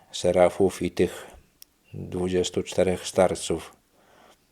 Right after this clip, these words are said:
Oni tutaj mówią, że odkupił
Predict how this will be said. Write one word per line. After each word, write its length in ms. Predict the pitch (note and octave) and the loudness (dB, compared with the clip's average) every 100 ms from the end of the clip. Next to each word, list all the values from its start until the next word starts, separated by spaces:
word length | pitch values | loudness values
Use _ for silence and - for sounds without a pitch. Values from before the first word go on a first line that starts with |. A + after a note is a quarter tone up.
| _ _ _ _ _ _ _ _ - | _ _ _ _ _ _ _ _ -4
Oni 280 | F#2 F#2+ | 0 0
tutaj 320 | G2 G2+ G2 F#2+ | 0 2 4 4
mówią, 380 | G2 F#2+ F#2+ | 4 4 2
że 380 | F2+ F#2 F2+ F2+ F2+ - _ _ _ | 2 2 2 0 -6 -20 _ _ _
odkupił 720 | - - - G2+ G2+ F#2 F2+ | -2 -2 -2 -2 4 4 2